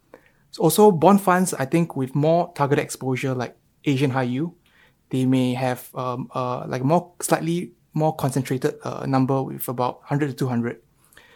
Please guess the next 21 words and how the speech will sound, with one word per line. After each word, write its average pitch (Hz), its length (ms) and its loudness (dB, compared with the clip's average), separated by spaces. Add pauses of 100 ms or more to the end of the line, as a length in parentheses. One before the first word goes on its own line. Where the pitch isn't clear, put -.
(320)
And 135 360 -2
so 190 160 2
I 170 80 8
would 165 140 6
say 196 560 6
the 143 160 0
larger 151 300 6
the 147 80 0
fixed 160 220 -4
income 151 400 -2 (180)
segment's 139 400 -2
universe, 131 480 -2 (360)
the 139 80 -2
more 170 200 8
likely 156 400 2
that 131 160 -2
the 127 60 0
number 131 200 2
of 135 140 0
unique 135 260 0
bonds 135 420 0